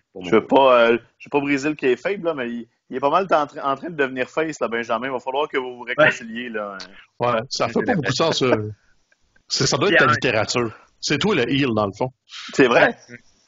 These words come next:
Speaker 2: C'est les livres plates, euh, qui
Speaker 1: Ouais.
Speaker 2: sont les méchants.
Speaker 1: C'est vrai, comme, euh,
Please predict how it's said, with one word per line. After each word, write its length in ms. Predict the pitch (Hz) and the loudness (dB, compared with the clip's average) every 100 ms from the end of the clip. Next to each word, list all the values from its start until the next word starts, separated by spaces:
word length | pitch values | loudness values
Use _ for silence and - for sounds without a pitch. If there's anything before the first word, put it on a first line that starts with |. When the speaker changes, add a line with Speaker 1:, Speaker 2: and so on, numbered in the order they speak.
| 110 | -16
Speaker 2:
C'est 160 | - 135 | 4 4
les 140 | 127 | 6
livres 200 | 139 160 - | 4 4 4
plates, 200 | 170 185 139 | 4 2 0
euh, 300 | 135 127 123 | 2 2 0
qui 40 | 123 | -4
Speaker 1:
Ouais. 40 | |
Speaker 2:
sont 100 | 117 | -6
les 120 | 123 | -4
méchants. 300 | 117 110 143 - _ _ _ _ _ _ - | -6 -8 -10 -16 _ _ _ _ _ _ -4
Speaker 1:
C'est 120 | 135 | 0
vrai, 180 | 120 135 | 2 0
comme, 220 | 165 139 | 0 2
euh, 180 | 120 120 | 2 0